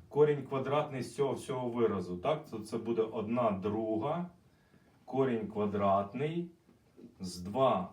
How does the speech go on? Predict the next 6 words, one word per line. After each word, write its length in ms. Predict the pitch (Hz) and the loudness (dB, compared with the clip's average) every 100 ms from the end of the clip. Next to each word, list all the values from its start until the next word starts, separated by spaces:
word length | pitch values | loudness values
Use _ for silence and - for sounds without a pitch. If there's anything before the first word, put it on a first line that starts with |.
| - | -10
А 280 | 113 117 107 | -4 -2 -2
квадрат 600 | - 101 101 92 98 90 - - | -6 -6 -4 -2 -2 -2 -6 -8
плюс 360 | 98 92 82 | -6 -4 -6
Б 340 | 80 90 98 110 - | -10 -6 -4 -4 -6
квадрат 440 | 151 143 165 175 175 - _ _ _ - | -4 -2 -2 -2 -4 -10 _ _ _ -6
відняти 720 | 98 - 117 156 151 78 - | -4 -2 -2 -2 -4 -6 -8